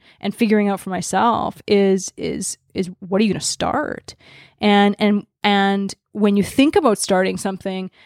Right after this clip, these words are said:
how does it make you feel? And how much energy is there? And how much fear or anxiety is involved? And what does that tell you about what, if you should do it or you shouldn't do it? Um, you know, I go back all, all the time to, you know,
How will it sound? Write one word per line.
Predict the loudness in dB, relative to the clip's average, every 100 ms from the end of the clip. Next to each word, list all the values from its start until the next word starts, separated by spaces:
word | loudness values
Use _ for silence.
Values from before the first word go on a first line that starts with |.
| _
how | -2 0
does | 2
it |
make | 2 0
you | -4
feel? | -4 -2 -2 -4
And | -8
how | -4 -4
much | -4 -2
energy | -2 0 0
is | -2
there? | -2 -4 -4
And | -4
how | -4
much | -4 -4
fear | -4 -2 0 0 0 -2
or | -2
anxiety | 0 2 4 4 2 -2
is | -4
involved? | -6 -8 -8 -8 -8 -8
And | -8 -8 -12 _ _
what | -4
does | -2
that | -2
tell | -4 2 4
you | 4 2 0
about | 0 -2
what, | -2 -4 -2 -4
if | -6 -8
you |
should | -2 -2 2
do | 6 6
it |
or | 4
you | 0
shouldn't | 0 -2 -2
do | -4 -6
it? | -6 -8 -8
Um, | -6 -4 -6 -8 -14 -18 _ -20 -20 _ _
you | -2
know, | 0 0 -2 -6 -14
I | -6 -2
go | 0
back | 2 4 4 4
all, | 2 2 4
all | 2 2
the |
time | 0 -4 -2 0 -2
to, | -2 0 2 0 0
you | -2
know, | -2